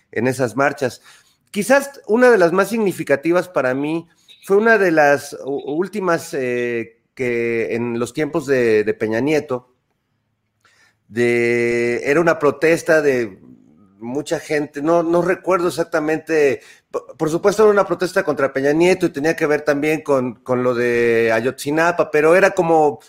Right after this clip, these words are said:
una suma de consignas y yo fui con mis dos hijos adolescentes, uno de ellos todavía muy, muy pequeño y me acuerdo que era una marcha donde habíamos, pues, toda clase de personas y familias y, y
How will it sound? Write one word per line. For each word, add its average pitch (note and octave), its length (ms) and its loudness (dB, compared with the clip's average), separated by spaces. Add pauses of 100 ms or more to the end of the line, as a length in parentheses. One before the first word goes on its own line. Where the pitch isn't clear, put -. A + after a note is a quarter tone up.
(240)
una G3+ 220 2
suma F#3 300 0
de D3+ 120 0
consignas E3 480 -2
y E3 60 -8
yo G3 100 4
fui G#3 180 -2
con F#3 180 2
mis E3+ 200 2
dos G3 220 0
hijos F3 460 -4
adolescentes, C#3 880 -2 (1000)
uno E3+ 200 4
de E3+ 100 4
ellos F3 180 4
todavía D3+ 420 4
muy, C#3 280 -2
muy B2+ 540 -6
pequeño D#3 560 -2
y D#3 60 -2
me C3 100 -2
acuerdo C#3+ 240 -2
que D3 80 -2
era D3 80 2
una C#3+ 120 0
marcha C3 300 -2
donde C3 160 -2
habíamos, A2+ 460 -2 (240)
pues, - 160 -6
toda D3+ 220 2
clase D3+ 240 0
de D3 100 2
personas C3 560 -2
y B2 60 -10
familias C#3+ 720 -4 (320)
y, A2+ 640 -4
y A2+ 680 -4